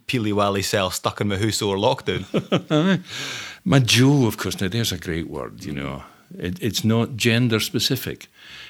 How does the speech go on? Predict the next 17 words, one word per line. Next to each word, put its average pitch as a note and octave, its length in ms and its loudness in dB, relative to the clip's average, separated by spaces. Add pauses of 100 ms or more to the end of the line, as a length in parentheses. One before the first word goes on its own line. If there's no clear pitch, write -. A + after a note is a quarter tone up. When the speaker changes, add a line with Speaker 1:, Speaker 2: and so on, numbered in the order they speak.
(100)
Speaker 2:
And G2 140 2
that's, C3+ 200 4
you C3 60 6
know, B2 140 4
the A2 140 4
really, A2+ 200 2
because A#2 640 0
Chinese G#2 480 0
doesn't G2 180 -2
mark G#2 280 -2
gender, C2+ 460 -10 (580)
and E2+ 140 0
because G2+ 420 0
they G2+ 80 0
leave G#2 240 0
out G2+ 180 -2
pronouns, F2 800 -4